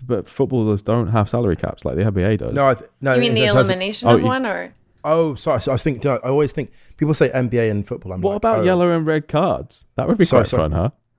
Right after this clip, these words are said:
Speaker 3: Yeah, that would
Speaker 1: Maybe
Speaker 3: be fun. <laughs>
Speaker 1: So bring bookings
Speaker 2: No, I
Speaker 1: and
Speaker 2: was
Speaker 1: sending offs into the N B A. So can you imagine just, like, imagine the broadcast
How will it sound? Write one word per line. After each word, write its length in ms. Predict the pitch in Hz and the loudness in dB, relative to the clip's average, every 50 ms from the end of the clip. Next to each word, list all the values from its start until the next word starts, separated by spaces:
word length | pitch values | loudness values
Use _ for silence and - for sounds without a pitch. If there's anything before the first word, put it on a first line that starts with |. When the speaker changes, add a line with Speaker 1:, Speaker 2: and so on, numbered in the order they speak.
| _ _ _ _ _ _ _ _ _ _ _ _ _ _ _ _ _ | _ _ _ _ _ _ _ _ _ _ _ _ _ _ _ _ _
Speaker 3:
Yeah, 120 | 247 269 | -4 0
that 160 | 262 - 302 | 2 4 4
would 80 | - - | 4 2
Speaker 1:
Maybe 80 | 494 440 | 2 0
Speaker 3:
be 60 | - | -2
fun. 320 | - 185 190 190 196 269 285 311 - | -4 -4 -2 -2 -2 -2 -4 -6 -10
<laughs> 80 | - - 494 | -4 0 2
Speaker 1:
So 80 | 480 - - | 2 2 4
bring 160 | - 156 151 | 4 2 4
bookings 400 | 147 - 160 165 175 196 175 165 | 4 4 4 4 4 2 2 2
Speaker 2:
No, 60 | 151 147 | 4 4
I 20 | |
Speaker 1:
and 60 | 143 139 | 4 4
Speaker 2:
was 80 | 127 | 2
Speaker 1:
sending 300 | 160 156 151 147 147 135 | 2 0 0 0 0 0
offs 240 | 139 147 147 - - | 0 0 0 -2 -4
into 200 | 117 117 117 107 | -4 -4 -4 -2
the 120 | - 113 113 | -2 0 0
N 100 | 113 113 | 0 0
B 140 | 104 107 120 | -2 -2 0
A. 300 | 131 117 90 82 117 - _ | 0 0 -2 -4 -8 -10 _
So 220 | - - 113 113 | -2 0 0 0
can 140 | 113 - 151 | 0 -2 -2
you 40 | 151 | 0
imagine 360 | 156 180 196 202 190 147 131 | 2 2 2 2 0 -2 -6
just, 240 | 113 - 131 - - | -2 -4 -4 -4 -2
like, 300 | 123 120 117 110 107 - - - - - 165 - | -2 0 0 -2 -4 -8 -18 -20 -18 -16 -8 -6
imagine 420 | 185 190 214 226 240 220 220 208 | -4 -2 0 0 0 0 0 0
the 60 | 196 175 | 0 0
broadcast 800 | 156 180 185 185 165 - - 101 98 92 95 - - - - | 2 2 2 2 0 0 -4 -4 -2 -4 -4 -6 -10 -16 -18